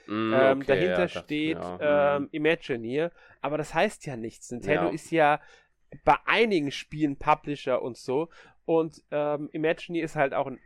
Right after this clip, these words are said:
Speaker 2: altes japanisches Studio. Die gibt's seit sechsundachtzig. Die haben schon auf, ähm,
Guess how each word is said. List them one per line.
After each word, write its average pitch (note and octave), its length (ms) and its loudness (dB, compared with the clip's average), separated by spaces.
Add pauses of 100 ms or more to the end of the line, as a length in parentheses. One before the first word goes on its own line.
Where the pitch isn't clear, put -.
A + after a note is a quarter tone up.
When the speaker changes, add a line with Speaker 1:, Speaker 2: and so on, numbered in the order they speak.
Speaker 2:
altes F3+ 500 2
japanisches A#2 540 -4
Studio. C3 240 -14
Die D3+ 100 -8
gibt's - 220 -10
seit C#3+ 180 -2
sechsundachtzig. - 960 -6
Die G#2 80 -2
haben C3 120 0
schon - 160 -10
auf, A#2 340 -2
ähm, A2+ 560 -4